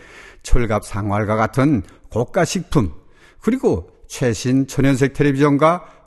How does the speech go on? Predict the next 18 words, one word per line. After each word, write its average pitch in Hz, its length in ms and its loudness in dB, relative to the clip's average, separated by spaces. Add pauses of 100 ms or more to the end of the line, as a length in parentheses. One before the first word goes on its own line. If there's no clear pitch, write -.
고급 123 400 -2
승용차에 226 720 -2
이르기까지 139 680 -4 (280)
종류가 196 480 2
매우 127 440 -2 (120)
다양했습니다. 95 680 -6 (800)
오죽했으면 185 800 0
이를 208 260 -2
본 208 220 -2
중국 110 300 -6
사람들이 107 800 0 (320)
북조선 120 380 -2
인민들은 131 480 2
굶주리고 208 460 -2
있는데 196 480 2 (460)
김정일과 127 720 0
그 107 280 -4
아들은 113 540 0